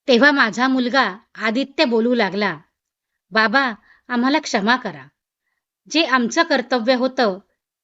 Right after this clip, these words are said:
ते साहिलने पूर्ण केलं. ही गोष्ट आमच्यासाठी शरमेची आहे. आता यापुढे अशी चूक होणार नाही." बेटा,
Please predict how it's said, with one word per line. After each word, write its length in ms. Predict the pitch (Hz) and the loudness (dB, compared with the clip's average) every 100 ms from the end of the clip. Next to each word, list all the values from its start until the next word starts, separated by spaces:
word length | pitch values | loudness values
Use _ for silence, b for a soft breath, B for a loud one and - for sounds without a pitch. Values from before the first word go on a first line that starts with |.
| - | -4
ते 100 | 320 | -2
साहिलने 500 | 330 269 220 247 294 | 0 -2 -2 -4 -2
पूर्ण 340 | 339 269 196 196 | -2 -4 -4 -8
केलं. 280 | 180 147 131 _ _ _ _ _ _ _ | -10 -14 -18 _ _ _ _ _ _ _
ही 200 | - 269 | -2 2
गोष्ट 400 | 269 254 240 - 269 208 190 _ _ _ - | 4 4 2 -2 -2 -2 -6 _ _ _ -4
आमच्यासाठी 560 | 240 240 285 277 254 302 | -2 0 0 -2 -4 -2
शरमेची 540 | 233 202 220 262 262 | -2 0 0 -2 0
आहे. 260 | 208 160 143 _ _ _ _ _ _ _ _ _ _ - | -2 -4 -14 _ _ _ _ _ _ _ _ _ _ -4
आता 240 | 285 381 | -2 0
यापुढे 500 | 349 285 302 302 330 | 0 0 -2 -4 -4
अशी 300 | - 240 285 | -4 -4 -6
चूक 260 | 285 311 - | -4 -6 -4
होणार 280 | 196 220 | -2 -2
नाही." 340 | 220 190 143 131 _ _ _ _ _ _ _ _ _ _ _ _ _ _ _ _ _ | -2 -6 -10 -20 _ _ _ _ _ _ _ _ _ _ _ _ _ _ _ _ _
बेटा, 460 | 196 226 214 208 240 | 2 2 4 0 -2